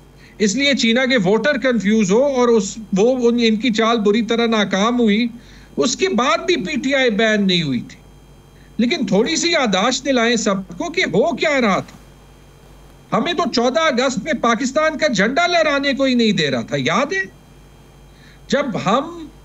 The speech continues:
अपने कागजात जमा करने गए तो दो सौ लोग पीटीआई के disqualify हुए, सारी senior leadership। किसी और पार्टी के दस पन्द्रह से ज्यादा नहीं हुए।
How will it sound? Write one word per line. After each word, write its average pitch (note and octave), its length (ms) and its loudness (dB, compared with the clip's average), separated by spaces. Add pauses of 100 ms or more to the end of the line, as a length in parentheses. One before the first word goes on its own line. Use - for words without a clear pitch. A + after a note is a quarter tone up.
(580)
अपने A#3 320 -4
कागजात G#3+ 640 0
जमा C#4 280 0
करने C4+ 360 -2
गए C4+ 240 0
तो D#4+ 180 -4
दो C#4 500 0
सौ D#4+ 280 2
लोग B3+ 380 2
पीटीआई B3 560 0
के B3+ 140 0
disqualify A3+ 800 0
हुए, G#3 200 2
सारी C#4 440 0
senior C#4+ 400 -2
leadership। A3+ 560 0 (1160)
किसी B3 200 0
और D4 220 2
पार्टी A3 360 -2
के D4+ 120 -4
दस C4 260 -2
पन्द्रह A#3+ 340 0
से B3+ 120 0
ज्यादा A#3 340 2
नहीं D4 260 -2
हुए। B3 260 0